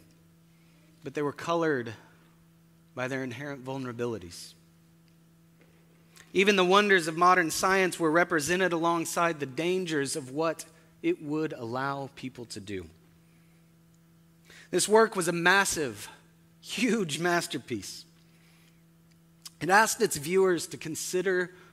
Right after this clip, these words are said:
the weight that the yoke of the modern world placed on their shoulders.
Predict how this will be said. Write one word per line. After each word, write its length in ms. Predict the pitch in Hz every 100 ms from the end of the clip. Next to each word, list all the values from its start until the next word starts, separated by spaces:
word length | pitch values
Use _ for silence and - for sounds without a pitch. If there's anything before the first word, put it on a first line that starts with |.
| -
the 100 | 143
weight 640 | 123 143 160 160 - - - _ _ _ _ _ _ _ _ _
that 160 | 123 107
the 100 | 107
yoke 460 | 113 139 151 - - - - _ _ _ _ _ _ 113
of 100 | 113
the 60 |
modern 480 | 110 117 123 120 110
world 240 | 107 104
placed 340 | - 101 98 -
on 100 | 95
their 120 | 95
shoulders. 560 | - 85 87 - -